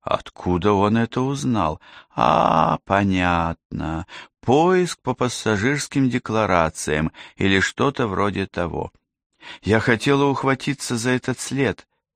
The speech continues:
Брайан отговаривал меня. Он уже тогда предупреждал, что я вляпалась во что-то опасное».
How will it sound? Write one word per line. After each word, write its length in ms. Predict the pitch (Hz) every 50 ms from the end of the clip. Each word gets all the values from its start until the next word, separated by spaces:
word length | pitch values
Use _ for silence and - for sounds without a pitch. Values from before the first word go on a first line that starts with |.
| _ _ _ _ _ _
Брайан 440 | - 78 92 98 98 95 95 101
отговаривал 760 | 104 101 92 - - 104 104 127 151 147 120 90 76 73 67
меня. 380 | 67 64 57 50 50 50 - - _ _ _ _ _ _ _ - -
Он 160 | - - 104 110
уже 240 | 110 104 120 123
тогда 380 | - - 120 113 117 113 143 143
предупреждал, 800 | - - 113 101 104 - - 101 98 101 95 98 120 139 139 131
что 200 | - - - 104
я 140 | 104 104 98
вляпалась 600 | 98 101 117 127 127 - - 107 110 107 - -
во 120 | 92 95
что-то 480 | - - - 123 120 - - 113 117 117
опасное». 720 | 113 - - 95 78 78 - - - 53 50 50 50 -